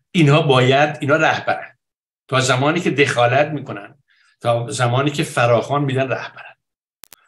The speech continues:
و چون رهبرن، این که بگن ما رهبر نیستیم، این که بگن ما فقط فعال حقوق بشریم، این که بگن شما برین کاراتون رو بکنین ما دنبال شما هم، اینا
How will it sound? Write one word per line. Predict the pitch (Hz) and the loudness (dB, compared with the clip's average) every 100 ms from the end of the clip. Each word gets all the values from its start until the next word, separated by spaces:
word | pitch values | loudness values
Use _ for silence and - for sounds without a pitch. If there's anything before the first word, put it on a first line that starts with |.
| _ _ _ _ - | _ _ _ _ -14
و | 120 | -6
چون | 165 190 | -2 0
رهبرن، | 180 151 135 120 113 127 - _ - | 0 0 -2 -2 -4 -10 -16 _ -12
این | 139 | -6
که | 143 | -2
بگن | 139 131 | 0 0
ما | 123 117 | 0 0
رهبر | 117 113 107 - 110 | 0 -2 -6 -8 -8
نیستیم، | 107 110 - 123 143 185 - - _ | -6 -6 -6 -4 -6 -6 -14 -20 _
این | - 127 | -8 -4
که | 127 | -2
بگن | 123 120 | 0 0
ما | 117 113 113 | 0 0 -2
فقط | - 113 107 107 | -4 -10 -8 -12
فعال | - - - - 120 117 | -12 -12 -12 -6 -4 -2
حقوق | 113 104 110 | -2 -4 -4
بشریم، | 110 - 104 - 98 117 - - - - - | -6 -6 -10 -8 -10 -10 -14 -16 -20 -20 -8
این | 131 | -6
که | 127 | -2
بگن | 131 127 127 123 123 - - _ | -2 0 0 -2 -6 -12 -20 _
شما | - 135 127 127 | -6 0 2 2
برین | 131 131 | 2 0
کاراتون | 123 120 123 131 | -2 -2 -2 -4
رو | 123 117 | -8 -8
بکنین | 127 | -8
ما | 123 120 | -4 -4
دنبال | 117 110 113 110 | -4 -6 -6 -10
شما | - 123 | -8 -4
هم، | 147 156 | -4 -4
اینا | 139 127 156 | -4 0 0